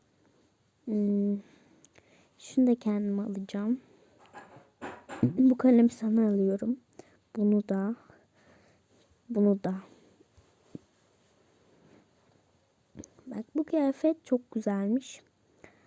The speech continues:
Alacağım bunu. Anne bana bir şey almadın. Kızım yok ki. Bu da güzel.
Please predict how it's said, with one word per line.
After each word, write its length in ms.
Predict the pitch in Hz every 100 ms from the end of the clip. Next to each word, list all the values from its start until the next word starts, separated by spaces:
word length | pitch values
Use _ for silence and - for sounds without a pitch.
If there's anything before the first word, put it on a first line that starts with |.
| _ -
Alacağım 460 | 220 226 208 202
bunu. 180 | 190 220 - - - _ _ - _ _ _ _ _ _ _ _ _
Anne 260 | 349 381 381
bana 240 | 381 381 392
bir 60 |
şey 180 | - 415
almadın. 840 | 403 427 440 415 - 359 370 403 - - _ _ _ _ _ _ _ _ - _ _ _ _
Kızım 300 | - 226 220
yok 380 | 214 269 480 _
ki. 200 | - 202 196 _ _ _ _ _ _ _ _ _ - _ _ _ _ -
Bu 80 | 294
da 100 | 285
güzel. 760 | 208 202 208 202 196 208 247